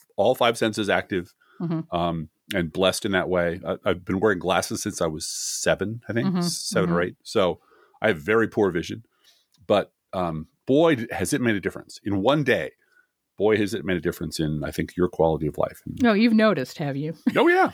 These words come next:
Speaker 1: yeah.
Speaker 2: <laughs> Yeah, yeah. Well,
Speaker 1: Anyway.
Speaker 2: thank you.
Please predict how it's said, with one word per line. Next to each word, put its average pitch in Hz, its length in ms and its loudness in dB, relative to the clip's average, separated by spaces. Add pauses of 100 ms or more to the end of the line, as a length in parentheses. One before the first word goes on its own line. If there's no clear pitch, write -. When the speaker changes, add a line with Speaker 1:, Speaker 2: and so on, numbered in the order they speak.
(100)
Speaker 1:
yeah. 269 260 4
Speaker 2:
<laughs> - 40 -12 (260)
Yeah, 175 220 2 (360)
yeah. - 180 -8 (680)
Well, 202 120 4
Speaker 1:
Anyway. 185 240 8
Speaker 2:
thank 151 100 4
you. 147 100 -6